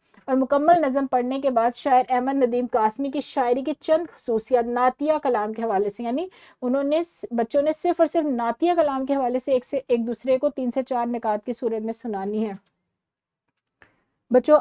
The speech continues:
آپ اپنے ساتھی کے ساتھ، جس کے ساتھ بھی بیٹھے ہوئے ہیں، اس کو آپ نے کیا کرنا ہے؟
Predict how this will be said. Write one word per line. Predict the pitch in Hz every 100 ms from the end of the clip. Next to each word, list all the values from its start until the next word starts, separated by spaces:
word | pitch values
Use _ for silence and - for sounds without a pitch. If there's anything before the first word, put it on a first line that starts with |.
| -
آپ | 254
اپنے | 269 262 277
ساتھی | 254 240 269
کے | 277
ساتھ، | 294 277
جس | 254 -
کے |
ساتھ | 269 277
بھی | 247
بیٹھے | 247 202 -
ہوئے | 277 269 262
ہیں، | 277 - _ -
اس | 285 -
کو | 311
آپ | 277 269
نے | 277
کیا | 277 262
کرنا | 262 254
ہے؟ | 294